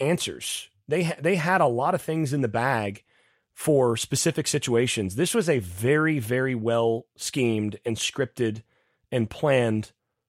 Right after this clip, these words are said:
game plan for, for this big game. And, and it further reinforces my level of respect for, for Mike Norvell as a big game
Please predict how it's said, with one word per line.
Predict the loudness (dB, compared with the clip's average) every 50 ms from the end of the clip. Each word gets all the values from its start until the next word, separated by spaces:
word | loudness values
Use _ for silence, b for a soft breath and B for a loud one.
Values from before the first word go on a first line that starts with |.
| _ _ -2
game | 0 2 2 2 0
plan | -2 -4 -4 -2 -4 -6
for, | -2 0 0 0 0 -2 -10 _ _
for | -4 -2 0
this | 0 -2 -4
big | -6 -12 _ -4 -2 -2 -2 0
game. | -2 -4 -4 -4 -6
And, | -6 -8 -6 -4
and | -4 -4 -4 -6 b b b b b b b b
it | -8 -8
further | -8 -2 2 4 4 4 4 4
reinforces | 2 2 2 2 0 0 0 0 0 0 -2 -2 -2 -2 -4 -6 -8 -8 -2
my | 0 2 2 4 2 2
level | 2 4 2 2 2 2 0
of | 0
respect | -2 -4 -4 -2 -2 -2 -2 -2 -6
for, | -4 -2 -2 -2 -2 -4
for | -4 -2 -2 -2
Mike | -2 -2 -2 0 0 0 0
Norvell | 0 -2 0 0 0 0 2 0 -2 -2 0
as | 0 0 0 0
a | -2 -2 -2 -2 -4 -8 -12 _ _ _ _ _ _ _ _ _ _ -8 -6 0
big | 2 2 2 2 0 -2
game | 0 2 2 2 2 2 0 -2 -4 -6 -10